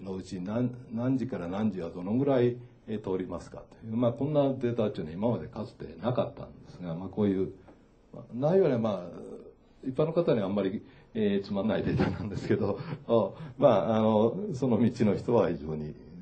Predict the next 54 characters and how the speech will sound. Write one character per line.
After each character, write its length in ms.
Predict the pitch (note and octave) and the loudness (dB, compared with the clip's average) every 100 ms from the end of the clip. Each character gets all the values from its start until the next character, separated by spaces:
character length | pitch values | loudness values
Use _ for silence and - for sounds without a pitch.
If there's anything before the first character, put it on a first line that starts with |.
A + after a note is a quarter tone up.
| C#2 D2+ - - - - - | -18 -20 -20 -20 -20 -20 -20
そ 140 | - B2+ | -10 -2
れ 100 | D3+ | 2
か 140 | D3 | 6
ら 180 | C#3+ G#2+ | 6 4
渋 220 | F#2 C3+ | 0 -2
滞 240 | G3+ G3+ G3 | 0 0 4
が 100 | E3+ | 4
起 60 | |
こ 120 | E3+ E3+ | 2 -2
っ 20 | |
て 100 | D#3+ | -2
る 100 | D3 | 0
か 120 | C3+ | 2
ど 160 | A#2 F2+ | 4 2
う 60 | |
か。 180 | - - - - _ - - - | -2 -12 -16 -20 _ -20 -20 -4
え 280 | B2 A#2 A2 | 2 2 2
ー、 40 | |
こ 100 | - | 2
れ 100 | C3+ | 4
は、 360 | C#3 C#3 B2+ B2 - - | 6 6 4 2 -6 -4
あ 60 | |
ー、 340 | A#2 A2+ A2 G#2+ - _ _ _ - | 0 2 0 -2 -10 _ _ _ -20
こ 100 | - C3 | 2 4
う 20 | |
い 80 | A#2+ | 4
う 40 | B2 | 2
交 160 | C3 | -2
通 480 | B2+ - B2 B2 A2+ | -2 4 6 8 6
工 200 | A#2 A#2+ | 4 2
学 260 | G#2+ F#2+ F2+ | 4 0 -2
の 220 | E2+ E2+ E2 | -6 -8 -10
方 100 | - | -8
か 220 | F2 E2+ E2 | -6 -6 -8
ら、 100 | D#2+ - - - - - - _ - | -8 -14 -20 -20 -20 -20 -20 _ -8
え 260 | F3 E3 D#3 - - - - - - - - - A2+ | -6 -6 -10 -18 -20 -20 -20 -20 -20 -20 -20 -14 -8
ー、 40 | |
見 80 | A2 | -6
る 80 | F#2 | -6
と 160 | E2+ | -8
で 60 | D#2 | -10
す 140 | - | -14
ね、 240 | F2 E2+ C2 - _ _ - | -16 -16 -18 -20 _ _ -4
え 440 | A2+ G#2 F#2+ F#2 - | 0 2 2 -2 -8
ー、 140 | - - | -20 -20
キ 140 | - | -2
ュ 100 | C#3 | 2
ー 20 | C#3 | 2
ブ 140 | C3+ | 4
イ 120 | B2 | 2
曲 260 | A#2+ A#2 - | 2 -2 -2
線 140 | - | -10
と 60 | |
い 20 | D#2 | -14